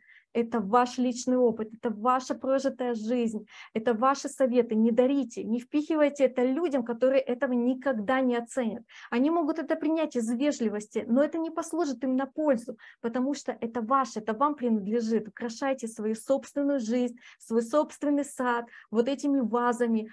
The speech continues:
с любовью выращенными цветами. И а-, они для Господа. Они не для того, чтобы вы, э, их вот прям силком кому-нибудь вручали, по-,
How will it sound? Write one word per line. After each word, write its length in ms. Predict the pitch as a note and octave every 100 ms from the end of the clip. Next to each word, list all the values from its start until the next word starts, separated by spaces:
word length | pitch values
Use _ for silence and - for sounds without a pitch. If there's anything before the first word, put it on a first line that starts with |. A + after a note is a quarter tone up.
| -
с 120 | -
любовью 580 | B3+ A3+ C#4+ D4 C#4 C#4
выращенными 680 | G#3+ B3+ C#4 C#4 C4+ C4 C4
цветами. 840 | C4 C4+ C4+ B3 A#3+ A#3 A3 A3 _ _ _ _ _
И 180 | C4 -
а-, 220 | A#3 A#3 -
они 460 | A#3+ B3+ D#4+ G4+
для 260 | - G3+ B3+
Господа. 840 | A3 A#3+ D4+ D4 - G#3 F3+ - - _ -
Они 280 | A3 C4+
не 160 | D4 C4
для 140 | B3
того, 260 | C#4+ D#4+ F4
чтобы 440 | E4+ A#3+ G3 A#3 A3+ -
вы, 420 | - G3 C#4 D4 C#4
э, 1040 | A#3 A3 G#3+ G#3+ G#3+ G#3 - - - -
их 760 | - - C#3 C#3 D3 - B3+ G#3+
вот 280 | G#3+ A#3 -
прям 280 | E4 C#4 C#4
силком 800 | D4 D#4 D4+ D#4 D4+ B3+ A3 A3+ _
кому-нибудь 600 | - C4 C4+ B3+ G#3 A3+
вручали, 500 | A#3 C4+ - D#4+ E4+
по-, 220 | C#4+ -